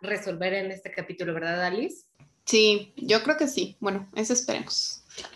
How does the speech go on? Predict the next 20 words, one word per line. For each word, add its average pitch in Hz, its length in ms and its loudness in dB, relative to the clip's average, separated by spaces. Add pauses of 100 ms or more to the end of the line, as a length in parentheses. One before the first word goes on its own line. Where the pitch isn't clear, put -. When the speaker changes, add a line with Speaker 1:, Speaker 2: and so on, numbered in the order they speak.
(280)
Speaker 2:
O 254 260 8
se 240 140 2
van 185 180 4
a - 40 4
ir 190 80 -2
con 175 140 0
más 170 160 0
dudas. 214 400 0
Speaker 1:
<laughs> 208 1300 0
A 151 160 -4
lo - 80 2
mejor. 311 580 4 (140)
Speaker 2:
Lo 240 160 4
más 226 160 6
Speaker 1:
Sí. - 60 2
Speaker 2:
seguro. 214 340 6
Speaker 1:
Y - 40 4
es 196 60 0
que 302 280 -2
justo 294 340 0